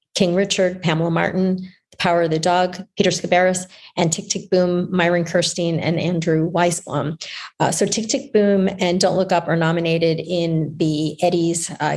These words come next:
category for comedy feature, and the other three are in the dramatic feature.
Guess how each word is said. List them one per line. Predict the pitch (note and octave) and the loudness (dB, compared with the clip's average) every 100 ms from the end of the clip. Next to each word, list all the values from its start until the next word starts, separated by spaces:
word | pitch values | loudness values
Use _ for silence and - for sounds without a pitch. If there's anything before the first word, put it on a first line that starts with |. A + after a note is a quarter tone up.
| - | -2
category | E3+ D#3+ D#3+ D#3+ | 0 2 0 0
for | F3 | -2
comedy | E3 F#3+ F3+ G3 G#3 G#3+ | -4 0 0 0 0 -2
feature, | - G#3 G#3 G#3 G3 | -2 -2 0 2 2
and | A#2 E3+ E3 | 2 0 0
the | F3 | 0
other | F3+ | 0
three | E3 - E3 D#3 D#3+ | -2 -2 0 0 0
are | D#3+ D3+ D#3 C#3+ | 0 0 0 0
in | E3+ | -2
the | D#3 | -4
dramatic | D#3 D#3 D3+ D3+ - | -2 0 0 -2 -4
feature. | - - - D#3+ | -8 -4 -2 -4